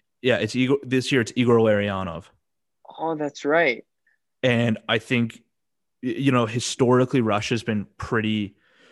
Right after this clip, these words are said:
Speaker 1: consistent in the way they've deployed their teams of just rolling four lines. Um,
Speaker 2: Mm-hmm.
Speaker 1: Larionov seems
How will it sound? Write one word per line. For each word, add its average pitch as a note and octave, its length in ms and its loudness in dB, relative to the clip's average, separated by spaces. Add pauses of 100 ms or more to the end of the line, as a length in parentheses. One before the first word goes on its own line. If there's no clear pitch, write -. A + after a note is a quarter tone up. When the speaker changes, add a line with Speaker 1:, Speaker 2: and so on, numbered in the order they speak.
(260)
Speaker 1:
consistent A#2+ 800 -2
in A2+ 100 0
the A2 80 0
way A2 180 0
they've A2 160 0
deployed G#2+ 400 -2
their G#2 120 -4
teams G#2+ 360 -4
of G#2 60 -8
just G#2+ 220 -6
rolling G#2 420 -6
four G#2+ 380 -4
lines. G2+ 540 -6 (800)
Um, G#2 400 -2
Speaker 2:
Mm-hmm. - 840 -14
Speaker 1:
Larionov A#2 640 4
seems A2+ 560 -2